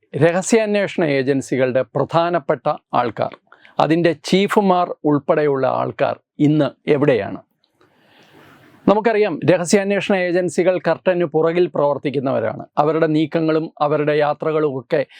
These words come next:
അങ്ങനെ പരസ്യമാകാറില്ല. പക്ഷേ, നമ്മൾ ഈ സംസാരിക്കുന്ന സമയത്ത് ലോകത്തിലെ ഏതാണ്ട് പ്രധാനപ്പെട്ട ഇരുപത്തിയഞ്ച് രാജ്യങ്ങളിലെ, ആ, രഹസ്യാന്വേഷണ ഏജൻസികളുടെ തലമുതിർന്ന ഉദ്യോഗസ്ഥന്മാർ ഇന്ന് ഒരു സ്ഥലത്ത്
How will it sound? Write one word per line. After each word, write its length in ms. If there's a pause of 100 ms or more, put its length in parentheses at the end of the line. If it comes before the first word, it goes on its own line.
(160)
അങ്ങനെ 220
പരസ്യമാകാറില്ല. 960 (340)
പക്ഷേ, 300 (180)
നമ്മൾ 240
ഈ 80
സംസാരിക്കുന്ന 680
സമയത്ത് 480 (420)
ലോകത്തിലെ 400
ഏതാണ്ട് 360
പ്രധാനപ്പെട്ട 600
ഇരുപത്തിയഞ്ച് 760
രാജ്യങ്ങളിലെ, 920 (600)
ആ, 40 (520)
രഹസ്യാന്വേഷണ 720
ഏജൻസികളുടെ 800 (100)
തലമുതിർന്ന 840
ഉദ്യോഗസ്ഥന്മാർ 800 (380)
ഇന്ന് 280 (160)
ഒരു 160
സ്ഥലത്ത് 520